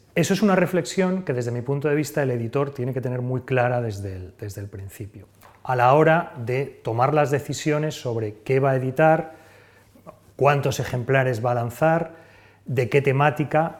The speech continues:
eh, es decir, el, precisamente el considerar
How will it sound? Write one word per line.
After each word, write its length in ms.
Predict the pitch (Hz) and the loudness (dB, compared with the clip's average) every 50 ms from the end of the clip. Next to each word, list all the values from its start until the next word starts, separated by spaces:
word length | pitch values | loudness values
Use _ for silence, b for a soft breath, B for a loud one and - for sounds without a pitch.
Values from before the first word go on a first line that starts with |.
| - - | -10 -8
eh, 480 | 120 113 113 110 110 113 113 113 - - | -6 -4 -4 -4 -4 -6 -6 -8 -10 -10
es 60 | 123 | -10
decir, 500 | 123 113 - 131 117 110 113 - - _ _ | -10 -8 -6 -4 -6 -6 -6 -12 -18 _ _
el, 320 | - 123 120 120 120 - - - _ _ _ _ | -10 -8 -8 -8 -10 -12 -16 -20 _ _ _ _
precisamente 720 | - 131 120 - 151 131 - 160 156 160 160 160 160 170 | -2 -2 0 0 -2 0 0 0 2 2 0 2 2 0
el 80 | 160 156 | 0 0
considerar 840 | - 151 143 139 - 151 139 139 139 156 165 175 - - - - | 0 -2 -2 -2 -2 0 0 2 2 2 0 0 -4 -10 -18 -20